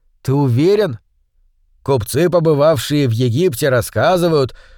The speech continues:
что там стоят каменные зиккураты и храмы, построенные из известняка и гранита, из огромных гранитных глыб,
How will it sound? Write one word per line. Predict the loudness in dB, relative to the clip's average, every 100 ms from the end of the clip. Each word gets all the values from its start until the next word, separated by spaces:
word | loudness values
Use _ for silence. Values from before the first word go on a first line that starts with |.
| _
что | -12 -10
там | -2 0 0
стоят | -2 0 -2
каменные | -2 -2 0 0 -2 0 0
зиккураты | 0 -4 -4 -4 -2 -2 0 -2 -2
и | -4 -8
храмы, | -10 -4 0 0 2 0
построенные | 0 -4 -2 0 0 0 -2 -4
из | -4 -4
известняка | -2 -4 -2 -2 -4 -8 -4 0 0
и | 0
гранита, | 0 0 -2 -2 -2 -2 -4 _ _ _ _ _
из | -6
огромных | -4 0 2 4 4 2 2 0
гранитных | 2 2 2 -2 -2 -2
глыб, | 0 -2 -4